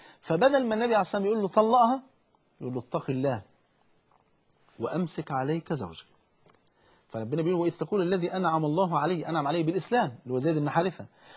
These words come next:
"وأنعمت عليه"، أنا أنعمت عليه إيه؟ بال-، بال-، بال-، بالحرية من، من الرق والعبودية. "أمسك عليك زوجك واتق الله". فربنا بيعاتب النبي، بيقول له:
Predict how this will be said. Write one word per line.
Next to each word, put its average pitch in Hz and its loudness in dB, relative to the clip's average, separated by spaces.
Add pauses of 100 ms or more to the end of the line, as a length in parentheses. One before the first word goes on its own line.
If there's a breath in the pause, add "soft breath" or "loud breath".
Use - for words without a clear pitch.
(120)
"وأنعمت 196 2
عليه"، 196 6
أنا 156 2
أنعمت 165 0
عليه 180 4
إيه؟ 196 4
بال-، 147 -2
بال-، 147 -2
بال-، 139 -2
بالحرية 156 -2
من، 147 -2
من 143 -2
الرق 139 0
والعبودية. 180 2 (800 soft breath)
"أمسك 220 4
عليك 196 4
زوجك 214 2
واتق 151 0
الله". 113 -4 (1400)
فربنا 139 -2
بيعاتب 151 -2
النبي، 160 -4 (600 soft breath)
بيقول 175 4
له: 139 -4